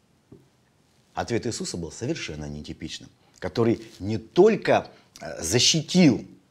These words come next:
Марию, но показал, что у Марии лучшая часть, и это лучшая часть, когда не только мужчины, но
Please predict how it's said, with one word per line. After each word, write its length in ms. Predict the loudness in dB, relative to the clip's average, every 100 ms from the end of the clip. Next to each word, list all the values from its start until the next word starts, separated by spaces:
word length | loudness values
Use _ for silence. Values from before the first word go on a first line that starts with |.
| _ _ _ _ _ _ _ _ _ -6
Марию, 580 | 2 4 4 0 -6 -18 _ _ _ _ -6
но 240 | -2 -2
показал, 680 | -2 -8 -6 -4 -2 -2 -4
что 260 | -6 -8 -6
у 100 | -6
Марии 600 | -4 -2 -2 -2 -4 -8 _ _ _ _ _ _ -14 -12
лучшая 600 | -4 0 0 0 -2 -6
часть, 400 | -10 -10 -14 -14
и 80 |
это 240 | -12 -6 -4
лучшая 580 | 2 4 4 0 -8 -6
часть, 320 | -6 -6 -8
когда 340 | -6 -2 -2 -4 -20 -20 -12
не 60 | 2
только 300 | 2 2 -4
мужчины, 580 | -4 -4 -4 -6 -6 -10
но 240 | -8 -8